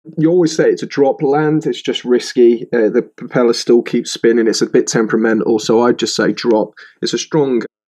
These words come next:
quad. If it's gonna drop from there, it's gonna have some, you know, it's carbon, it's probably gonna handle the thing. I'd rather just drop it from the sky anyway. So I'll set that to drop.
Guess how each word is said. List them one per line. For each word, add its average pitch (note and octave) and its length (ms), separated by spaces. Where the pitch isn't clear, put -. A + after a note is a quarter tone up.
quad. G#2+ 220
If G#2 80
it's F#2+ 120
gonna C3+ 160
drop - 220
from G#2+ 280
there, A2 220
it's G#2 120
gonna A#2 160
have A2 100
some, - 300
you A#2 140
know, F2+ 260
it's - 160
carbon, G#2+ 420
it's - 120
probably A2+ 300
gonna G2+ 200
handle G#2+ 520
the C#3+ 100
thing. G#2+ 320
I'd B2+ 100
rather B2+ 220
just A2+ 160
drop A2+ 200
it - 100
from G#2 100
the G2+ 80
sky G#2+ 320
anyway. G2 360
So A2+ 140
I'll A2 60
set - 260
that A#2+ 200
to - 80
drop. A#2 480